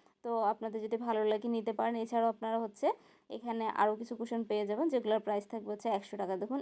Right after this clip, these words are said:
এই ডিজাইনটা, এই রাউন্ড শেপের, এটারও কিন্তু প্রাইস থাকবে হচ্ছে একশো টাকা করে। আর এই পাশে যেটা দেখতে পাচ্ছেন হোয়াইট কালারের মধ্যে ব্লু, এটা থাকবে হচ্ছে ষাট টাকা।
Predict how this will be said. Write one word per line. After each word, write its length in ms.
এই 120
ডিজাইনটা, 500
এই 100
রাউন্ড 280
শেপের, 380
এটারও 280
কিন্তু 240
প্রাইস 280
থাকবে 260
হচ্ছে 200
একশো 280
টাকা 220
করে। 200
আর 180
এই 100
পাশে 260
যেটা 200
দেখতে 220
পাচ্ছেন 300
হোয়াইট 260
কালারের 260
মধ্যে 160
ব্লু, 240
এটা 240
থাকবে 300
হচ্ছে 160
ষাট 320
টাকা। 260